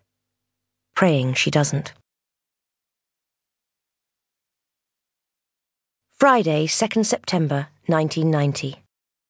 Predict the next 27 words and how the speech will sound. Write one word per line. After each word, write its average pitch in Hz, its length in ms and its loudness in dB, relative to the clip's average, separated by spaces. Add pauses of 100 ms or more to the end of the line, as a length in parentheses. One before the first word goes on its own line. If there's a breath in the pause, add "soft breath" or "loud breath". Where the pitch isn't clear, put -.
(3750)
It's 185 200 -2
five 254 360 2
forty-one 185 680 0
A 170 160 0
M, 147 300 -4 (680 soft breath)
and 190 120 2
I'm 196 100 2
sitting 254 340 -2
in 254 60 2
the 247 80 2
living 202 260 -2
room, 139 260 -8 (500)
glass 190 340 0
of 156 140 -4
red 170 260 0
in 160 140 0
one 147 160 0
hand, 143 340 -4 (640 soft breath)
a - 40 0
cigarette 202 520 -2
in 175 80 2
the 185 100 2
other, 156 280 -4 (920 soft breath)
wondering 208 460 2
if 156 80 -4
the 180 80 0
last 202 360 0